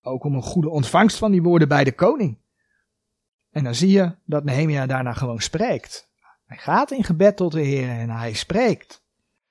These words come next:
Dus hij bad en hij handelde in het vertrouwen dat de Heere God hem zou leiden. En zo kun je altijd in contact zijn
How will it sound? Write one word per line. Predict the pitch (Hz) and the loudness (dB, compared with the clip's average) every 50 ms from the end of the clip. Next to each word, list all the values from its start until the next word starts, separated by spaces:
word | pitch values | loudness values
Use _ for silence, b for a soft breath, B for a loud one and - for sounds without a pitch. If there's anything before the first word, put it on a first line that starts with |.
| _ _ | _ _
Dus | - 151 151 131 | 0 2 2 4
hij | 147 151 160 165 147 | 8 8 10 10 10
bad | - 233 285 302 - | 8 8 8 8 8
en | 294 285 | 6 8
hij | 254 233 226 196 | 10 10 10 12
handelde | 165 175 233 262 294 277 269 262 254 262 285 330 359 - _ _ _ _ _ _ _ _ _ _ _ _ _ _ _ _ _ _ | 12 12 10 10 8 6 4 4 6 6 6 4 4 0 _ _ _ _ _ _ _ _ _ _ _ _ _ _ _ _ _ _
in | - 202 180 180 | 6 10 10 10
het | 156 - | 10 8
vertrouwen | - - 117 - - 175 208 226 240 240 226 214 | 4 -2 -4 -2 0 4 6 8 10 10 10 10
dat | 175 160 151 139 | 10 8 6 6
de | 139 | 4
Heere | 127 120 117 117 | 2 2 0 -2
God | - - - 240 - | -4 -2 -2 -2 0
hem | - 160 151 139 | 0 0 0 0
zou | 131 120 107 110 | 0 0 0 0
leiden. | 131 165 175 175 127 107 - - _ _ _ _ _ _ _ _ _ _ _ _ _ _ _ _ _ _ _ _ _ _ | 0 0 0 -2 -4 -8 -10 -14 _ _ _ _ _ _ _ _ _ _ _ _ _ _ _ _ _ _ _ _ _ _
En | - 123 | -10 -6
zo | - 175 180 185 | -2 -2 -2 -2
kun | - 156 147 | -2 -2 -2
je | 139 135 156 - - | -2 -4 -4 -6 -2
altijd | 135 156 180 190 185 190 165 165 165 175 180 170 - - _ _ _ _ _ _ _ | 2 4 4 4 4 4 2 2 2 2 0 -2 -6 -10 _ _ _ _ _ _ _
in | - 156 143 | -4 -2 -2
contact | - 135 123 107 139 139 143 - - | -2 -4 -6 -4 -4 -4 -4 -4 -6
zijn | - 147 131 120 117 117 120 117 - | -6 -6 -6 -6 -6 -8 -10 -12 -14